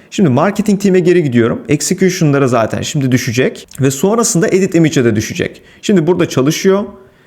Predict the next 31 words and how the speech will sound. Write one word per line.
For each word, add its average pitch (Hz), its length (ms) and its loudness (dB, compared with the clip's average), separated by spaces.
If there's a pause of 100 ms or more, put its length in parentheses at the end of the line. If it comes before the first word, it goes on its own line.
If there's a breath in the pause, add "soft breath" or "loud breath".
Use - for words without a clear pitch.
(120)
Burada 147 180 2
herhangi 135 320 2
bir 113 60 -4
şey 113 220 0
henüz 107 300 0
yok. 180 300 -2
Çünkü 120 240 0
zaten 113 300 0
sistem 151 420 -4
çalışıyor 135 440 0
ve 151 80 0
sonuç 165 380 -2
gelene 143 280 0
kadar 120 260 2
bir 104 60 -4
şey 104 180 -2
göndermiyor. 160 640 0 (200 loud breath)
Ve 170 360 0
edit 226 340 0
image 220 260 0
kısmında 156 580 -2
şimdi 180 280 -2
buraya 160 240 2
da 107 200 0
hemen 123 220 -2
execution'lara 139 760 0
basıyorum. 120 540 0 (280 loud breath)
Hemen 131 300 0
burası 156 260 2
da 165 40 2
yenilensin. 123 800 0